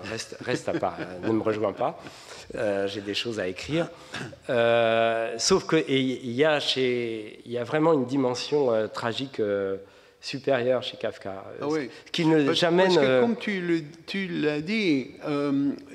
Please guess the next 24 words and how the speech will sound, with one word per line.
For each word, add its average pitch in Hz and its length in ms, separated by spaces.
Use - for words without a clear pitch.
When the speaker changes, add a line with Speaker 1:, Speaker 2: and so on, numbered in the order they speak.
Speaker 2:
chez 185 180
Flaubert, 185 480
c'est 165 220
deux 147 220
lettres, 165 420
euh, 123 640
séparément. 139 1120
Euh, 123 300
chez 147 240
Kafka, - 580
c'est 147 220
dans 147 160
la 135 140
même 156 220
phrase. 117 540
Speaker 1:
Oui, 117 120
c'est 117 160
pareil. 95 300
C'est, 101 360
c'est, - 180
c'est - 240
vraiment 110 280
un 104 100
pack. - 460